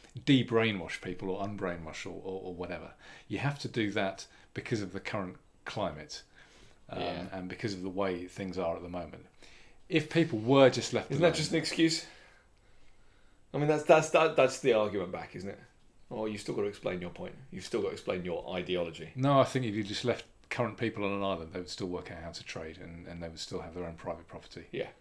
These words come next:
Speaker 1: That, that's
Speaker 2: Absolutely.
Speaker 1: my point. And the, and it would work.
Speaker 2: Yeah.
Speaker 1: It would absolutely work.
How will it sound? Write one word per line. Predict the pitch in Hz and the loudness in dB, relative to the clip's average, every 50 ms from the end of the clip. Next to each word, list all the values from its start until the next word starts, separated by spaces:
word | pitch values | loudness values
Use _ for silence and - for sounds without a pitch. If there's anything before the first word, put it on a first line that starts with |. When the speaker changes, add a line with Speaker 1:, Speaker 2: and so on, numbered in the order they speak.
| _ - - _ _ _ - _ _ _ - - | _ -20 -20 _ _ _ -20 _ _ _ -14 -10
Speaker 1:
That, | 107 104 104 | -8 -8 -8
that's | - - | -8 -8
Speaker 2:
Absolutely. | 95 - 92 87 - - | -6 -6 -6 -6 -8 -10
Speaker 1:
my | - | -12
point. | - - 85 87 - | -12 -14 -14 -8 -6
And | 95 110 113 | -4 -2 -2
the, | 113 - 107 | -2 -2 -2
and | 110 117 | -4 -4
it | 117 127 | -4 -4
would | 113 98 101 | -4 -4 -2
work. | 101 - - - - - - _ _ | -4 -4 -4 -6 -12 -18 -20 _ _
Speaker 2:
Yeah. | - - - | -4 -4 -4
Speaker 1:
It | - 95 | -4 -4
would | 95 | -4
absolutely | 98 95 - - - - - 90 | -4 -4 -4 -8 -10 -10 -12 -10
work. | 87 85 - - - - - | -10 -10 -10 -10 -12 -18 -20